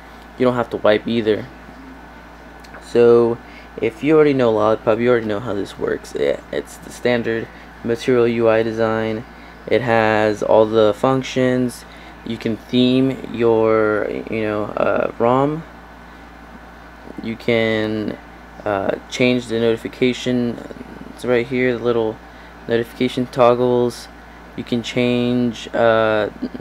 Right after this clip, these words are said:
if you wanna double tap to, to wake, you can still do that here. And you can double tap the, let's see, is it home button? No.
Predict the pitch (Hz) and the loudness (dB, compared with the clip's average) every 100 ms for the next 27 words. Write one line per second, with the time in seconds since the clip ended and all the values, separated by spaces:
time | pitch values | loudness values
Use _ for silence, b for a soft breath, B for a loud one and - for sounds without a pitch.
0 | - - B B B B - 120 117 107 | -16 -18 B B B B -6 0 0 2
1 | 117 117 117 - 113 110 - 107 101 - | 4 4 4 0 0 0 0 0 0 -4
2 | - - 120 107 120 139 139 - - 117 | -8 -8 -6 -2 0 0 -4 -14 -16 -12
3 | - 120 - 123 113 120 113 117 117 131 | -6 -6 0 0 0 -2 2 2 2 -2
4 | 123 131 131 131 B B B B - 113 | -2 0 -2 -6 B B B B -6 -4
5 | 113 113 110 110 107 117 107 110 110 107 | -2 -2 -4 -6 -4 -4 0 0 0 -4
6 | - 110 107 104 - 110 110 107 110 107 | -4 -2 0 -2 -6 -6 -4 -4 -6 -6
7 | - - - - - - 123 135 151 156 | -8 -12 -14 -12 -12 -8 -4 -2 -2 -4
8 | 113 | -8